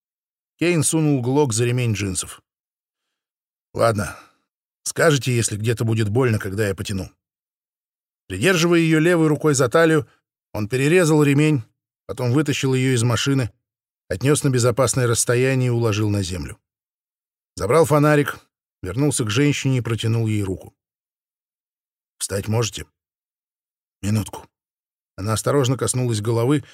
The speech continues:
взглянула на окровавленные кончики пальцев, отвернулась, и её стошнило.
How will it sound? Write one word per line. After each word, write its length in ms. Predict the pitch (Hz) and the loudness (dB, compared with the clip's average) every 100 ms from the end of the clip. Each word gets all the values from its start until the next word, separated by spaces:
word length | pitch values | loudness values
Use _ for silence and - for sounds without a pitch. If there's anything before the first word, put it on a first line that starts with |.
| _ _ _ _ _ | _ _ _ _ _
взглянула 480 | 98 92 123 143 139 | -8 -2 2 4 4
на 140 | 131 127 | 2 0
окровавленные 680 | 117 120 135 123 120 120 | 0 2 2 2 0 0
кончики 420 | 104 127 120 104 104 | 0 0 -2 -4 -6
пальцев, 640 | - 123 110 107 - - _ _ _ _ _ _ | 0 0 0 -6 -8 -20 _ _ _ _ _ _
отвернулась, 760 | 78 101 110 127 147 135 - - _ _ _ _ _ _ - | -10 -2 2 4 4 2 -2 -12 _ _ _ _ _ _ -6
и 60 | |
её 240 | 104 104 98 | -2 -2 -2
стошнило. 560 | 107 - 92 87 76 | -4 -6 -8 -12 -16